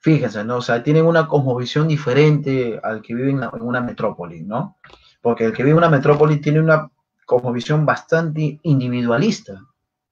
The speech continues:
bastante individualista, ¿no? Nosotros nos preocupamos por, solamente por nosotros. Vamos a so-, a sobrevivir en la pandemia solo nosotros, ¿no? Pero allá no, allá todavía existen, pues, las ollas comunes.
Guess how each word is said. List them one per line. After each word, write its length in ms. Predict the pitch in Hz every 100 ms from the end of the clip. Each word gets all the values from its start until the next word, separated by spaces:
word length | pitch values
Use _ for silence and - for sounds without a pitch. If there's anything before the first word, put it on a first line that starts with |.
| _ _ _
bastante 540 | 113 113 - 240 233
individualista, 760 | 156 117 107 104 101 - - - _ _ _ _ _
¿no? 260 | 101 147 - _ - _
Nosotros 320 | 120 156 165
nos 120 | 175 151
preocupamos 420 | 131 127 143 160
por, 140 | 131
solamente 360 | - 147 156 151
por 120 | 123
nosotros. 560 | 117 - 151 110 - - _ _ _ _ _ _ _ _
Vamos 240 | 127 160 165
a 80 |
so-, 340 | 151 147 135 131
a 80 | 127
sobrevivir 440 | 131 127 131 156
en 100 | 160
la 120 | 135
pandemia 520 | 120 123 151 160 151
solo 280 | 139 156 151
nosotros, 640 | 147 - 170 143 - - _ _ _ _ _ _ _ _ _ _ -
¿no? 460 | 113 147 233 - _ _ _ _ _ _ _
Pero 300 | 131 131 127
allá 220 | - 143 185
no, 320 | 226 151 -
allá 400 | 123 135 156 156
todavía 340 | - 131 135 160
existen, 540 | 151 185 156 147 135
pues, 260 | 143 151 143
las 400 | 127 113 113 -
ollas 260 | - 151 -
comunes. 720 | - 131 156 160 139 135 -